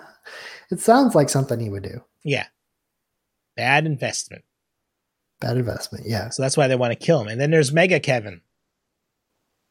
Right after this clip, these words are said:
Speaker 1: Yes.
Speaker 2: It almost felt like a, like a Voltron type of thing.
Speaker 1: Voltron and also a little bit like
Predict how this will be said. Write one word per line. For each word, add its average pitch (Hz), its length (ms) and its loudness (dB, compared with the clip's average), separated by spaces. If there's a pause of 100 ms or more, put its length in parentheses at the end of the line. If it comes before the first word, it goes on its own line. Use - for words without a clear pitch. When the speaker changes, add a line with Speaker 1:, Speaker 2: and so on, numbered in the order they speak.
(500)
Speaker 1:
Yes. - 520 -4
Speaker 2:
It 123 60 -6
almost 131 220 2
felt 139 120 2
like 127 180 0
a, 113 200 2
like 123 160 2
a 117 80 -2
Voltron 113 460 2
type 104 200 -6
of - 120 -12
thing. 95 280 -8 (1500)
Speaker 1:
Voltron 214 580 4
and 180 120 4
also 220 800 4
a 160 80 0
little 175 220 4
bit 180 180 2
like 151 280 2